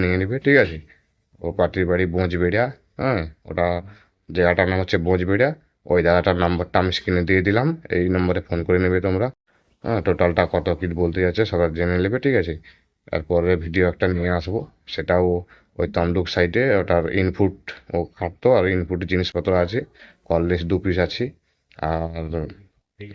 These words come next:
আর হচ্ছে কললেস দু পিস, আরও অনেক কিছু আছে। তো আমার এই মুহূর্তে খেয়াল নেই, তো আমাকে ছবি পাঠিয়েছে, আমি পরে ভিডিওতে নিয়ে আসবো। তোমরা ওগুলো পাবে, পরপর ভিডিও পাবে। তো তোমরা আমার চ্যানেলে যারা নতুন, তারা দয়া করে সাবস্ক্রাইব করবে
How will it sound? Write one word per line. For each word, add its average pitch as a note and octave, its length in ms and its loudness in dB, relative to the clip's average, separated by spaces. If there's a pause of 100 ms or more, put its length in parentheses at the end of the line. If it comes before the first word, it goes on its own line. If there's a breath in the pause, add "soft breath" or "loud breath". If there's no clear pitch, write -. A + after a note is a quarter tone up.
(120)
আর E2+ 180 0
হচ্ছে E2+ 200 -4 (140)
কললেস F2+ 360 2
দু G#2 140 -2
পিস, G#2 120 -2 (100)
আরও G#2 180 2
অনেক A2 180 -2
কিছু A2 160 0 (560 loud breath)
আছে। F#2 140 -2 (100)
তো G#2 60 2 (180)
আমার F2+ 180 0 (220)
এই F#2+ 100 2
মুহূর্তে F#2 280 -2
খেয়াল F#2+ 200 0
নেই, B2+ 160 -4
তো G#2+ 40 4 (480)
আমাকে F2 220 -4
ছবি F2+ 220 2
পাঠিয়েছে, G2+ 360 0
আমি F2+ 140 0 (520 loud breath)
পরে D#2 300 0
ভিডিওতে E2+ 360 0
নিয়ে F2+ 180 2
আসবো। G2+ 180 -4 (520 soft breath)
তোমরা E2+ 280 0
ওগুলো E2+ 280 2 (140)
পাবে, F#2 240 0 (260)
পরপর E2+ 340 0
ভিডিও D#2+ 260 -4
পাবে। F#2+ 260 0 (420 soft breath)
তো - 140 -6
তোমরা E2 280 0
আমার E2+ 180 0
চ্যানেলে E2+ 320 -2
যারা E2+ 200 2
নতুন, E2+ 280 -2 (180)
তারা E2 220 0 (120)
দয়া E2+ 220 4
করে F2+ 140 0
সাবস্ক্রাইব F2 480 -2
করবে F#2 260 0